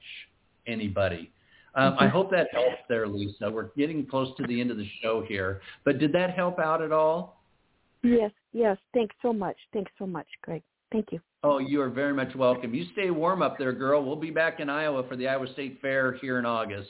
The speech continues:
Speaker 1: So
Speaker 2: Okay.
Speaker 1: you'll have to come down and visit
Speaker 2: Yes.
Speaker 1: us. We're gonna be at the Iowa
Speaker 2: Thank
Speaker 1: State
Speaker 2: you. You
Speaker 1: Fair
Speaker 2: were
Speaker 1: in
Speaker 2: so
Speaker 1: the Varied
Speaker 2: kind last
Speaker 1: Industries
Speaker 2: time.
Speaker 1: building.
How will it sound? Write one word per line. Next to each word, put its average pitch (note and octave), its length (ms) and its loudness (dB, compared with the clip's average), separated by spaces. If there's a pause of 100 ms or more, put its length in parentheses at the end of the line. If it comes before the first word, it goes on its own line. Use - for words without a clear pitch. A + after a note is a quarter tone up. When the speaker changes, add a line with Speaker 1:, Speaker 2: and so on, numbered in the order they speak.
Speaker 1:
So G#2+ 340 -2 (140)
Speaker 2:
Okay. G3 160 6
Speaker 1:
you'll D#3 120 6
have F#3+ 120 6
to F3 80 -2
come F3+ 200 -2
down F3 240 2
and D3+ 140 -2
visit D#3 200 4
Speaker 2:
Yes. F3 240 4
Speaker 1:
us. F2+ 120 -4 (640)
We're C#3 140 0
gonna E3 160 0
be D#3+ 80 4
at E3 100 0
the E3 80 4
Iowa D#3+ 200 4
Speaker 2:
Thank A#3 140 4
Speaker 1:
State F3 100 0
Speaker 2:
you. C#3+ 80 2
You - 60 -2
Speaker 1:
Fair - 160 4
Speaker 2:
were F#3+ 60 2
Speaker 1:
in E3 100 -2
Speaker 2:
so A#3+ 120 4
Speaker 1:
the C#3 60 -2
Varied E3+ 160 4
Speaker 2:
kind E3+ 180 0
last E3 260 0
Speaker 1:
Industries A#2+ 140 -2
Speaker 2:
time. D#3+ 120 -10
Speaker 1:
building. F#2+ 440 -6